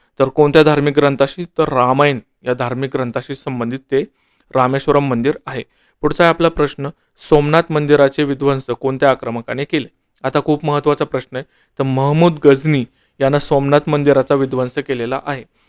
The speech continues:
आणि गझनीनं भारतावर सोळा स्वाऱ्या केलेल्या होत्या. किती? सोळा. याच्या अगोदर एक, अ, त्याला आपण म्हणतो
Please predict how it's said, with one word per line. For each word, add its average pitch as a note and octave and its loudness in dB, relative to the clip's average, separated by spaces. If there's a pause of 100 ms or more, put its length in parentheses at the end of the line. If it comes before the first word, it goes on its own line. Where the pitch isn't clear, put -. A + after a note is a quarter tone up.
(140)
आणि C3 -4
गझनीनं C#3+ 2
भारतावर B2+ 0 (540)
सोळा D3 6
स्वाऱ्या C3+ 0
केलेल्या B2 -4
होत्या. C#3 -6 (140)
किती? C3+ -10 (480)
सोळा. B2 0 (440)
याच्या C#3 4
अगोदर E3 4 (160)
एक, - -8
अ, C3+ -2 (100)
त्याला C3+ 0
आपण C3+ -6
म्हणतो C#3+ -6